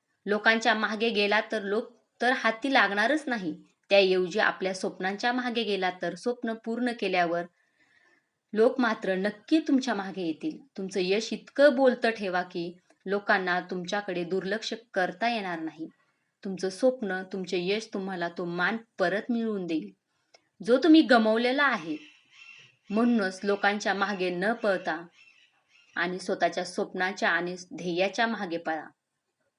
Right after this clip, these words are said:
पाचवी, तुमची किंमत वाढली तर एक गोष्ट कायम लक्षात ठेवा, पुन्हा त्या व्यक्तीला तुमच्या आयुष्यामध्ये एंट्री देऊ नका, जी व्यक्ती तुम्हाला तुमच्या वाईट काळामध्ये सोडून गेलेली आहे.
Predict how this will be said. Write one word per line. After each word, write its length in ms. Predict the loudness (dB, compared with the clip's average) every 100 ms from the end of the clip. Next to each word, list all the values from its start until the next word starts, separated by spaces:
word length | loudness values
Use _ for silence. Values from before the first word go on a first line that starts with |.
| _ _ _ _ _ _ _
पाचवी, 400 | -10 -10 -14 -16 -20 _ _ _ _ _ _ -12
तुमची 260 | -10 -8 -10
किंमत 500 | -4 -4 0 -2 2
वाढली 380 | 2 2 -2 -4
तर 140 | -4 -6 -4
एक 160 | -2
गोष्ट 280 | 0 -2 -2
कायम 500 | 0 2 2 2 0
लक्षात 320 | -2 -2 -4
ठेवा, 280 | -6 -14 -16 -20 _ _ _ _ -4
पुन्हा 300 | -2 0 2
त्या 160 | 4
व्यक्तीला 560 | 4 0 -2 -4 -4 -4 -8 _ _ _ -10
तुमच्या 280 | -10 -4 0
आयुष्यामध्ये 640 | 0 -2 -4 -4 -2 -2 -2
एंट्री 320 | -6 -6 -4
देऊ 240 | -2 -4
नका, 280 | -4 -10 -14 -20 _ _ _ -2
जी 140 | 0
व्यक्ती 360 | 0 -2 -4 -4
तुम्हाला 380 | -4 -2 -4
तुमच्या 360 | -4 -8 -4 -2
वाईट 360 | 2 0 0 -4
काळामध्ये 500 | -2 -2 -4 -4 -6
सोडून 420 | -4 -4 -4 -6
गेलेली 420 | -6 -6 -6 -8
आहे. 240 | -12 -16